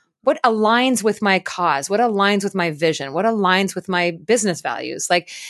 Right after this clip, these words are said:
go for alignment more than, like, what's the hard thing or what's gonna get the biggest results or what's, you know what I mean? Or what's gonna be the biggest, I don't know. Anyhow, it just, it, it feels, that feels like more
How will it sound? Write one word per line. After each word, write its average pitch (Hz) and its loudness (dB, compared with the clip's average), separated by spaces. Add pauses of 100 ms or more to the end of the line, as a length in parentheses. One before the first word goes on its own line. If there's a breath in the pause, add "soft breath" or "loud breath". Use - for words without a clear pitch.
(160 loud breath)
go 233 2
for 254 0
alignment 202 0 (280 loud breath)
more 202 2
than, 180 0 (500)
like, 175 2
what's 180 0
the 185 0
hard 165 0
thing 120 -6
or 156 2
what's 165 -2
gonna 175 0
get 165 0
the 160 -2
biggest 156 -2
results 143 0
or 143 -2
what's, 156 -4
you 208 0
know 214 4
what 214 4
I - 2
mean? 202 2
Or 196 -4
what's 165 0
gonna 170 -2
be 160 -2
the 160 0
biggest, 151 -2 (680 loud breath)
I 156 -8
don't 139 -10
know. 110 -14 (160)
Anyhow, 175 -2 (140)
it 202 2
just, 240 0
it, 226 0
it 226 2
feels, 233 0
that 208 0
feels 233 0
like 190 -4
more 160 -2